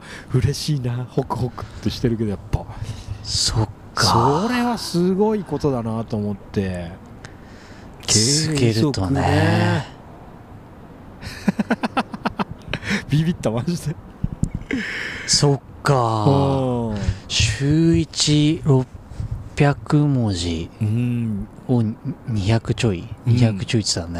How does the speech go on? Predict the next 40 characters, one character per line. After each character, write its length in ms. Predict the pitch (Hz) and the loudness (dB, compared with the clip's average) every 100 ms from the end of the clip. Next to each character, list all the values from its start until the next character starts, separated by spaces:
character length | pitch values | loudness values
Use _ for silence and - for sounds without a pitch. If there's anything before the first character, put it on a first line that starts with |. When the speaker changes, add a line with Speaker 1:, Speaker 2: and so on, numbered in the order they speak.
| 87 | -4
Speaker 2:
ね。 80 | - - - - - - - | -6 -8 -6 -4 -4 -6 -4
Speaker 1:
い 80 | 135 | 2
や、 160 | 139 139 | 2 2
だ 80 | 135 | 0
っ 40 | |
て 200 | - - | -2 -2
一 280 | 110 - 240 | -2 -2 0
年 160 | 208 110 | 0 2
五 140 | 113 | -2
十 180 | 127 190 | 2 2
二 120 | 180 | 2
週 200 | 170 208 | 0 0
間 220 | 160 101 95 | 0 -2 -2
だ 100 | 85 | -4
か 80 | |
ら、 180 | 82 78 - - - - - - - | -6 -8 -10 -16 -16 -18 -20 -20 -6
五 200 | - 131 | 0 2
年 360 | 170 214 208 196 | 4 4 2 0
ち 120 | - | 4
ょ 100 | 196 | 4
い 60 | 101 | 2
だ 80 | |
よ 60 | 78 | -6
ね、 160 | - 76 | -14 -14
多 120 | - | -14
分 200 | - - | -12 -12
ね。 80 | 156 | -10
Speaker 2:
す 480 | - - - 226 262 | -2 2 4 6 6
ご。 300 | 202 165 98 - | 6 4 4 -2
Speaker 1:
す 340 | - - 208 | -4 2 4
ご 160 | 208 139 | 4 2
だ 120 | 92 | -2
よ 80 | 82 160 | -10 -10
ね。 240 | 80 76 78 - - - | -8 -10 -12 -16 -20 -4
Speaker 2:
す 280 | - - 294 | 2 4 6
ご 180 | 294 240 | 6 6
じ 100 | 131 | 4
ゃ 60 | |
ん。 120 | - | -2
Speaker 1:
<laughs> 60 | - | -10